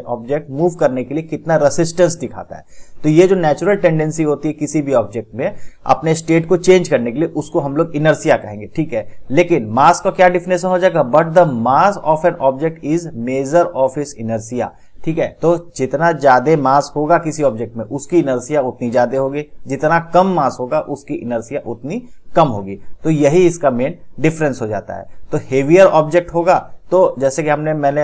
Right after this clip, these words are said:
अभी जो एग्जांपल बताया था ट्रेन और कार्ट वाला, तो ट्रेन का मास यहाँ पे बहुत ज्यादा हेवी है as compare to cart। तो आपने हल्का सा भी,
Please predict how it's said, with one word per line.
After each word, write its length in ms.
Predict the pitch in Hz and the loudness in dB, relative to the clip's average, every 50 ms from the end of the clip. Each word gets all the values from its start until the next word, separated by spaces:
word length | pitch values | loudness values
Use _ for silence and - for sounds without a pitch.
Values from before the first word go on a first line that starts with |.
| 127 - | -2 -2
अभी 260 | - 123 120 123 147 | -4 -6 -6 -6 -4
जो 120 | 139 143 | -2 -2
एग्जांपल 400 | 139 123 117 131 123 120 117 147 | -4 -2 -2 -2 -4 -2 -2 -4
बताया 360 | 143 123 131 123 123 117 117 | -2 0 0 0 2 0 0
था 120 | 113 127 131 | 0 -2 -4
ट्रेन 360 | 131 - - 139 135 139 139 | -6 -4 -4 -2 -2 -2 -2
और 180 | - - 135 131 | -2 -2 -4 -2
कार्ट 300 | - 127 123 117 110 101 | 0 0 0 0 0 -2
वाला, 180 | 101 98 95 | -6 -6 -6
तो 120 | 92 - - | -6 -6 -8
ट्रेन 340 | - - 135 147 156 170 | -8 -4 -2 0 0 0
का 140 | 175 170 175 | 2 0 0
मास 300 | 160 156 156 160 165 160 - | 2 2 2 0 0 0 -4
यहाँ 120 | 165 165 | -4 -2
पे 100 | 160 180 | 0 0
बहुत 280 | 170 151 151 143 170 160 | -2 -2 0 -2 -2 0
ज्यादा 220 | 160 160 156 165 | 2 0 0 0
हेवी 280 | 160 147 160 151 151 151 | 0 0 -2 -2 -2 -4
है 200 | 139 139 139 - - - - - - 117 | -4 -6 -8 -10 -8 -8 -8 -4 2 4
as 140 | 139 160 | 4 4
compare 420 | 160 - 165 147 151 - 165 151 147 | 4 2 -2 -2 -2 -2 -2 -2 -2
to 180 | 147 - 160 | -2 -4 -6
cart। 240 | - - 131 127 127 123 - - - - - | -4 0 0 0 0 0 -6 -12 -14 -6 -4
तो 60 | - | -4
आपने 360 | - - 131 139 139 156 165 156 | -2 2 2 0 2 2 -4 -4
हल्का 360 | 156 - 131 139 131 160 160 | -2 -2 -4 -2 0 0 0
सा 120 | 160 170 | 0 2
भी, 160 | 160 170 170 | 2 2 0